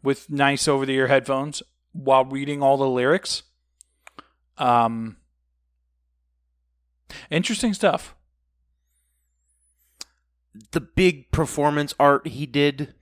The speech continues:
Speaker 2: piece thing,
Speaker 1: Uh-huh.
Speaker 2: that weirds me out.
Speaker 1: Performance art piece. What did he do?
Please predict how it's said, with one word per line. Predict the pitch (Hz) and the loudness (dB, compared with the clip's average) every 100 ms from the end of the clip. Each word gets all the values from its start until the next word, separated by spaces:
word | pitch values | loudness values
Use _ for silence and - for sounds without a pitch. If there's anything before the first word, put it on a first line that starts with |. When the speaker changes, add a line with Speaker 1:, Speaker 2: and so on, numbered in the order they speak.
| - | -4
Speaker 2:
piece | 147 151 - - | -2 -2 -6 -12
thing, | - 147 147 147 143 - | -4 -2 -2 -4 -8 -8
Speaker 1:
Uh-huh. | 135 127 123 _ _ _ | -6 -4 -6 _ _ _
Speaker 2:
that | - 104 | -2 -2
weirds | 104 98 92 | -2 -6 -8
me | 78 | -12
out. | 76 71 _ _ _ _ _ _ _ | -12 -14 _ _ _ _ _ _ _
Speaker 1:
Performance | - - - 233 233 - - - | -18 -18 -20 -20 -20 -20 -20 -20
art | - _ - | -20 _ -20
piece. | - _ - - _ | -20 _ -18 -18 _
What | 127 | -16
did | 120 | -14
he | 107 | -14
do? | 113 127 143 | -14 -16 -18